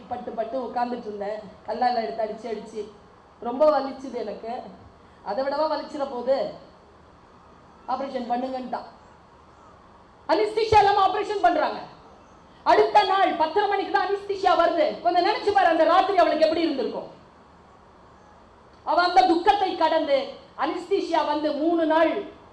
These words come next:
தூங்குறா. நாலாவது நாள் எந்திரிச்சு எல்லாரையும் பாக்குறா. அவங்க மாமா வர சிரிச்சுக்கிட்டே சொன்னாரா, "என்ன எவரெஸ்ட் ஏறலாமா?" உடனே அவ சொன்னாலா, "என்ன கிண்டல் பண்றீங்களா?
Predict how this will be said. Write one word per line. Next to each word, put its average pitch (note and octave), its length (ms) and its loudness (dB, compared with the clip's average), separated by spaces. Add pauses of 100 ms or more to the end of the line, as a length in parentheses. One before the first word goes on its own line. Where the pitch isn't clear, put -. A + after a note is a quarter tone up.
(180)
தூங்குறா. D4+ 300 -4 (840)
நாலாவது D#4 420 2
நாள் D4+ 200 0
எந்திரிச்சு D4 540 -6
எல்லாரையும் C#4+ 440 -4
பாக்குறா. C4 240 -4
அவங்க B3 240 -2
மாமா D4 340 -2
வர G#3 360 -4 (200)
சிரிச்சுக்கிட்டே C#4+ 440 -8
சொன்னாரா, A#3+ 280 -8
"என்ன B3 320 -6 (1800)
எவரெஸ்ட் C4 360 -4
ஏறலாமா?" G#3+ 440 -4 (1200)
உடனே B3+ 280 -2
அவ A3 180 0
சொன்னாலா, A#3 380 -6
"என்ன A#3 180 -8
கிண்டல் B3 420 -6
பண்றீங்களா? F3+ 540 -10